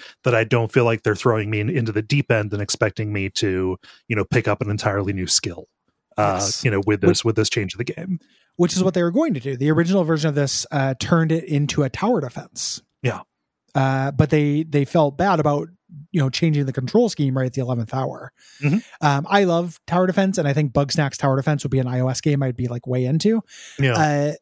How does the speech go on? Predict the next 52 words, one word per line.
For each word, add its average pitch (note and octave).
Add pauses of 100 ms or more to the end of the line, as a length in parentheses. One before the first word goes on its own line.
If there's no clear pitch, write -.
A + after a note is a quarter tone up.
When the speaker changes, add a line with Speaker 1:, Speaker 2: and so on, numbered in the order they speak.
Speaker 2:
but D3+ (260)
I D#3 (200)
also D3+
like C#3
that C#3
the C3+
way C3+
that C3
they C#3+
just C3+
recontextualize C3
the B2+
tools. F3+ (340)
Speaker 1:
Mm-hmm. C#3 (380)
Speaker 2:
Here, D#3+
I D3+
think C#3
this B2+
is C3
deft. - (600)
Speaker 1:
Yeah. - (1000)
Uh, B2
but F3+
you E3
go A#3+
to A#3+
several A3+
different G#3+
stations. A2
At C3
each C3
of B2+
them, C#3
there, B2
there, A#2+
there, A#2
there A#2
are G#2
two, C3 (120)
uh, B2
Grumpuses B2+
that D3+
you A#2
need A2
to, A2+
uh, G#2+
help A2+
out G#2+
with B2
a A2
different A#2
tool. A#2